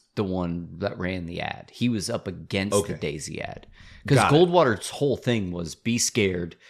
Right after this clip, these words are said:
Speaker 2: Yeah.
Speaker 1: America's going to hell. Vote for me."
Speaker 2: Yeah.
Speaker 1: If you're, if you vote for me, you don't have to be scared 'cause we'll be tough.
Speaker 2: Yeah, that's
Speaker 1: We'll
Speaker 2: right.
Speaker 1: win the war on drugs and the war on poverty and
Speaker 2: Yeah.
Speaker 1: the war on, <laughs> like,
Speaker 2: The
Speaker 1: all
Speaker 2: war
Speaker 1: these
Speaker 2: on
Speaker 1: things
Speaker 2: war.
Speaker 1: that, that we lost.
Speaker 2: Yeah, yeah.
Speaker 1: <laughs> So let's mer-,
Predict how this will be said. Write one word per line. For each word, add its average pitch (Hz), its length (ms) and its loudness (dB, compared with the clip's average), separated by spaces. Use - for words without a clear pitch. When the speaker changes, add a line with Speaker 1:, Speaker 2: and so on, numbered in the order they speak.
Speaker 2:
Yeah. 67 160 -8
Speaker 1:
America's 104 460 0
going 98 260 -2
to 85 80 -4
hell. 82 260 -4
Vote 82 240 -6
for - 140 -16
me." - 240 -16
Speaker 2:
Yeah. 73 200 -8
Speaker 1:
If - 160 -8
you're, 95 280 -2
if 117 140 -6
you 113 100 -2
vote 123 240 2
for 101 100 -6
me, 104 120 0
you 95 80 -2
don't 90 140 -4
have 76 80 -12
to - 60 -18
be 87 100 -8
scared - 380 -8
'cause - 160 -14
we'll 87 160 -8
be - 200 -14
tough. - 500 -6
Speaker 2:
Yeah, 78 280 -6
that's - 160 -16
Speaker 1:
We'll 90 100 -6
Speaker 2:
right. 73 160 -6
Speaker 1:
win 101 200 -2
the 87 80 -4
war 98 300 2
on 90 160 -4
drugs 95 500 -8
and 82 80 -10
the 82 40 -8
war 92 200 -2
on 90 200 -4
poverty 85 600 -4
and 87 80 -4
Speaker 2:
Yeah. 82 120 -2
Speaker 1:
the 87 60 -10
war 101 160 2
on, 113 120 6
<laughs> - 140 -6
like, 143 120 4
Speaker 2:
The - 60 2
Speaker 1:
all 135 140 10
Speaker 2:
war 135 60 10
Speaker 1:
these 101 180 8
Speaker 2:
on 101 60 0
Speaker 1:
things 135 240 8
Speaker 2:
war. 101 80 6
Speaker 1:
that, - 280 4
that 110 120 6
we 113 140 2
lost. 90 560 -2
Speaker 2:
Yeah, 76 220 -4
yeah. 69 200 -8
Speaker 1:
<laughs> - 180 -20
So 190 140 6
let's 220 200 6
mer-, 240 180 -2